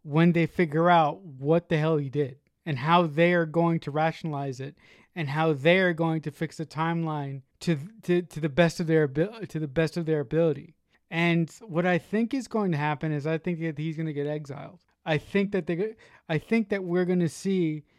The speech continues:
an observer not have his power taken away from him and have to be exiled from the observer space-time continuum,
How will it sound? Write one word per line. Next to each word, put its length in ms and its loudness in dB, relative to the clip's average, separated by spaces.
an 200 4
observer 800 4
not 540 6
have 320 2
his 140 2
power 380 2
taken 280 -2
away 260 0
from 240 -2
him 240 -2
and 180 -2
have 280 0
to 100 -10
be 440 -4
exiled 560 0
from 460 -4
the 120 0
observer 460 2
space-time 560 -2
continuum, 560 -6